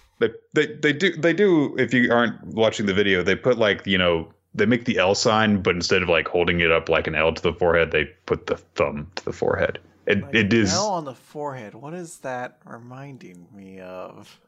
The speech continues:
Speaker 1: I guess
Speaker 2: It's
Speaker 1: that
Speaker 2: an iconic line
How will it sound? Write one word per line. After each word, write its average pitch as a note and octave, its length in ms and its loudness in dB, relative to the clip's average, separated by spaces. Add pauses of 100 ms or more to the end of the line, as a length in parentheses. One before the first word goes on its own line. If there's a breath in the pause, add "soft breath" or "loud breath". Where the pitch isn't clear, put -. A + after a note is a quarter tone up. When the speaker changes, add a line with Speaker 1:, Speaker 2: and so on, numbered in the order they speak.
(540)
Speaker 1:
I A#2 60 4
guess D3+ 800 0
Speaker 2:
It's A2 100 -6
Speaker 1:
that A2 480 2
Speaker 2:
an F#2+ 120 -14
iconic F3+ 840 -10 (140)
line C3+ 640 -8